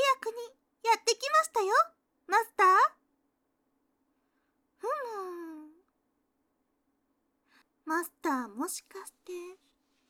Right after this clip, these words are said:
溜まってったりしますか？そういう時は、このリリカに任せてくれて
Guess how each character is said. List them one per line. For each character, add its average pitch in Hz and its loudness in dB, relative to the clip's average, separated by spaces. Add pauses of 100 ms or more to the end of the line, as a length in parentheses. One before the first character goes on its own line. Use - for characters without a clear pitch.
(720)
溜 359 6
ま 415 4
っ 427 -14
て 523 -2
っ 523 -6 (100)
た 466 -2
り 349 -4 (300)
し - -2
ま 370 0
す - -4
か？ 339 2 (2250)
そ 320 4
う 349 -2
い 370 -2
う 381 -6
時 359 -4
は、 403 2 (2000)
こ 302 8
の 339 0
リ 269 0
リ 494 -8
カ 494 0
に 466 -10 (920)
任 381 6
せ - -10
て 392 -4
く 349 -6
れ 392 -2
て 415 -2